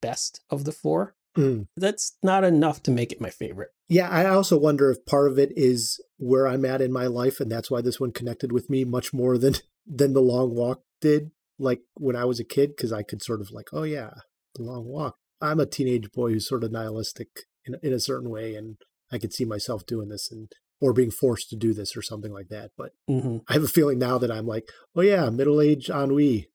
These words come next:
Speaker 2: Yep, I get it, Bart. I get it." <laughs>
Speaker 1: Yep.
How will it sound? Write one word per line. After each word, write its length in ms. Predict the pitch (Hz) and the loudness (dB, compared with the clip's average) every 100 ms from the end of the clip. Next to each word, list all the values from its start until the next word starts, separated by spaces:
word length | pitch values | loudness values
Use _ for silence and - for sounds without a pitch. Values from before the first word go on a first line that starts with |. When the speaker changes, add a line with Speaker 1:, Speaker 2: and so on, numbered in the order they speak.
| - | -10
Speaker 2:
Yep, 360 | 160 151 - - - _ - | -2 0 -2 -8 -20 _ -2
I 80 | 139 | 0
get 240 | 156 180 | 4 4
it, 140 | 156 - | 2 4
Bart. 280 | 135 160 - | 2 2 0
I 180 | 143 170 | 2 2
get 340 | 131 139 139 | 4 4 4
it." 220 | 123 - 175 | 2 0 -4
<laughs> 60 | - _ _ - 170 _ _ - | -6 _ _ -6 -6 _ _ -8
Speaker 1:
Yep. 440 | 143 135 151 160 | -6 -2 -2 -2